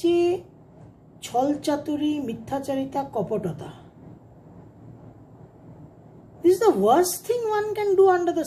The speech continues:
circumstances। এখন যখন আমাদের আরও উন্নত চেতনার দিকে এগোতে হবে, আরও purification দরকার,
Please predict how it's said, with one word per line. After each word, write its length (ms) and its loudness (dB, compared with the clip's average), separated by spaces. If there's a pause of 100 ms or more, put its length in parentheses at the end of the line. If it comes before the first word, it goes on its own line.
circumstances। 760 -8 (1400)
এখন 240 2 (180)
যখন 260 2 (120)
আমাদের 320 0 (280)
আরও 180 2 (160)
উন্নত 360 -4 (180)
চেতনার 400 -6 (100)
দিকে 240 -6
এগোতে 340 -4
হবে, 180 -2 (160)
আরও 140 -8 (140)
purification 680 -8 (140)
দরকার, 380 -2